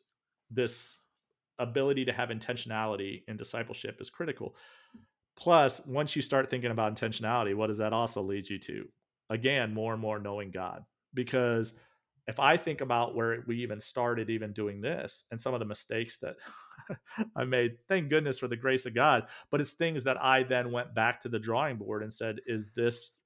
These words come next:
what we want to replicate? Is this something we want to multiply? Is this something of the kingdom, or is this something that's not bearing fruit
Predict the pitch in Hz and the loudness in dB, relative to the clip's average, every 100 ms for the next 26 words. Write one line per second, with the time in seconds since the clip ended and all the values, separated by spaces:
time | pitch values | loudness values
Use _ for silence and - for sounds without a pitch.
0 | - 110 107 113 110 113 107 110 - 107 | -6 -2 -2 -2 -4 -4 -4 -6 -6 -8
1 | 95 98 - 104 104 110 - 117 117 107 | -6 -6 -6 -8 -4 -4 -4 -8 -6 -8
2 | 104 107 104 101 110 113 - 104 107 104 | -6 -8 -10 -10 -10 -10 -10 -6 -6 -4
3 | 113 - 113 113 107 95 - 135 156 156 | -6 -6 -8 -8 -10 -10 -10 -8 -6 -2
4 | 123 113 135 - 135 120 117 - 117 185 | -2 0 -2 -2 -4 -4 -4 -2 0 0
5 | 175 127 117 - 104 107 | 2 -2 -2 -6 -4 -4